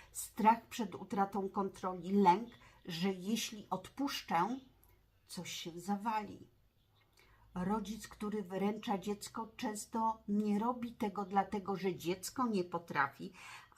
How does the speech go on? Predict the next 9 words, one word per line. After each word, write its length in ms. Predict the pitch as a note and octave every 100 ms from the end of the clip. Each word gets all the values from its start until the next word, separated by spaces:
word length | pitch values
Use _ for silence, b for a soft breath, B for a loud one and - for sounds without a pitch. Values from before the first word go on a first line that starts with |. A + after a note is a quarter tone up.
| -
ale 420 | - G3+ G3+ G3+ F#3
dlatego, 1040 | F3 F#3 F#3 - A3 F3 E3 E3+ F#3+ B3 - _ _ -
że 480 | E3+ E3 G3+ G3 -
sam 640 | - - - A3 A#3 A#3
nie 140 | A#3 G#3+
potrafi 680 | G#3 G3 - F#3+ G3 - G#3+
znieść 580 | F#3 G#3 G#3 A#3 - B B
wewnętrznego 880 | E3+ A3 F#3+ G3+ G3 - A#3 A3 A#3+
napięcia, 640 | G#3+ G3 G3+ G3 G#3 A3+